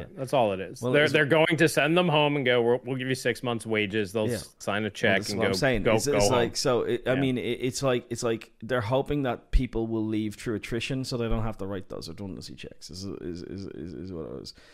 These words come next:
Speaker 1: kinda cutting at there.
Speaker 2: I, I've, I've been,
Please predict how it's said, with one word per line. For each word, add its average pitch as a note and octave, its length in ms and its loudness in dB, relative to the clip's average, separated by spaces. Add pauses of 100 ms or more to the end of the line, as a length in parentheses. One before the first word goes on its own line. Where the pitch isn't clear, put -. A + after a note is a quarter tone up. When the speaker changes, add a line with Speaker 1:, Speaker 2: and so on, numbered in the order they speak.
(220)
Speaker 1:
kinda A2+ 180 -4
cutting G2+ 280 -8
at E2 160 -10
there. - 220 -10 (420)
Speaker 2:
I, F3 240 2
I've, F#3 160 2
I've E3+ 260 2
been, F3 460 4